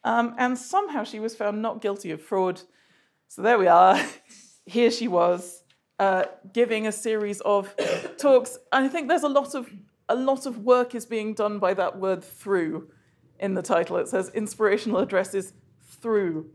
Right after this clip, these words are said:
Missus Merrick Morris." I can't find reviews of it, so I don't know whether she was in fact in a trance while she was giving these talks or not. Uh, but there we are.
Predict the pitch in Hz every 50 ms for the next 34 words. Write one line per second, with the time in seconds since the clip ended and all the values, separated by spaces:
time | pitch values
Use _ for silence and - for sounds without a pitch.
0 | _ 190 185 - - 220 220 - 185 175 165 180 190 185 - 214 175 170 170 165
1 | 170 - - - _ _ _ _ _ _ _ _ _ _ _ _ _ _ _ -
2 | 214 233 226 - 285 277 269 - - - 262 254 240 208 214 220 220 220 220 220
3 | 208 196 190 208 196 190 - - - - 220 185 - - - - 196 214 208 190
4 | 202 208 208 202 202 208 208 185 180 180 170 175 175 165 175 180 - 175 165 165
5 | 170 170 180 185 - 233 220 - - 208 202 196 196 190 - - 247 233 214 214
6 | 220 - - - - _ - - 302 302 392 370 - 349 320 311 302 302 294 262
7 | 247 240 240 240 240 - 285 294 285 - - 381 392 466 453 262 - - - _
8 | _ _ _ - _ _ _ _ _ _ - 214 226 226 226 220 285 - 359 381
9 | 392 392 392 320 - 160 165 214 208